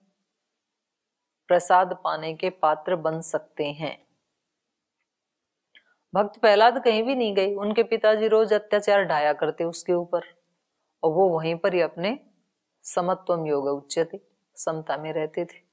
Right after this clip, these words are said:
मीरा कहीं नहीं गई जब तक उसकी साधना नहीं हुई।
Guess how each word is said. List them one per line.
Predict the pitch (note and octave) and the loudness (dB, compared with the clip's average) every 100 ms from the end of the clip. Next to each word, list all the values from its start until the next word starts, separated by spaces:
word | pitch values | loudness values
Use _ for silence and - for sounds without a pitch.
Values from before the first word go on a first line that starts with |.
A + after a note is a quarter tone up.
| _ _ _ _ _ _ _ _ _ _ _ F#3 | _ _ _ _ _ _ _ _ _ _ _ 0
मीरा | A3 B3 | 4 4
कहीं | B3 A3+ B3 | 2 0 2
नहीं | B3+ A#3+ | 0 0
गई | A#3 | 0
जब | G#3+ A3+ - | 2 0 0
तक | A3 | -4
उसकी | A3+ - A3+ | -4 -4 -4
साधना | G#3+ G#3+ G#3 G#3 G3+ | 2 2 2 -2 -4
नहीं | F#3+ F#3 | -4 -6
हुई। | E3+ | -8